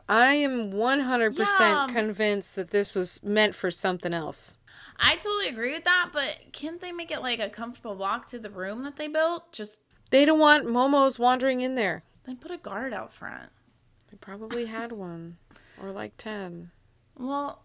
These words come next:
Speaker 2: then make that hallway c-, nice for myself.
Speaker 1: <laughs> I feel like they did everything for a reason.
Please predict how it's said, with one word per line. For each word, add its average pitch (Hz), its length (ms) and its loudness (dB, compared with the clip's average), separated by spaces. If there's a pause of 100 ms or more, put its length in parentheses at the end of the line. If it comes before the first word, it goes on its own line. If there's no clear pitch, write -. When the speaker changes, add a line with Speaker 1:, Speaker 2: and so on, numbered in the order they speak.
(100)
Speaker 2:
then 302 260 -10
make 339 220 -12
that 359 200 -8
hallway 320 640 -4 (140)
c-, 285 80 -16 (140)
nice 254 520 -8
for 240 140 -12
myself. 220 680 -8
Speaker 1:
<laughs> - 60 10 (2500)
I 320 100 6
feel 415 200 8
like 440 160 4
they 392 120 8
did 339 160 6
everything 294 540 4
for 269 340 4
a 220 200 4
reason. 180 680 -4